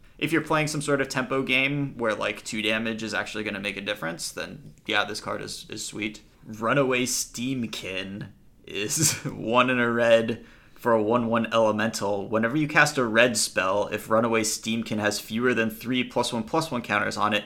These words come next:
put a plus one plus one counter on Runaway Steamkin. Remove three plus one plus one counters from Runaway Steamkin, add red, red, red to your mana pool. So it's a,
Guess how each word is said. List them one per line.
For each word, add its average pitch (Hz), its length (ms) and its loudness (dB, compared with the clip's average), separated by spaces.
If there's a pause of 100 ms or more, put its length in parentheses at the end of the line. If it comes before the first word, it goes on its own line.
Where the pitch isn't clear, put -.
put 139 160 4
a 127 40 4
plus 113 300 2
one 110 80 -2
plus 139 260 2
one 101 140 -6
counter 98 340 2
on 101 180 2
Runaway 98 320 -4
Steamkin. 123 520 0 (520)
Remove 151 440 4
three 170 260 -2
plus 156 240 2
one 151 100 -2
plus 143 220 4
one 131 80 -2
counters 117 300 2
from 117 100 -4
Runaway 107 280 2
Steamkin, 123 600 -2
add 113 460 6
red, 113 200 2
red, 104 280 0
red 98 380 -2 (180)
to - 140 -4
your 98 100 -2
mana - 240 -10
pool. - 400 -12 (260)
So 113 200 0
it's 110 120 0
a, 110 340 6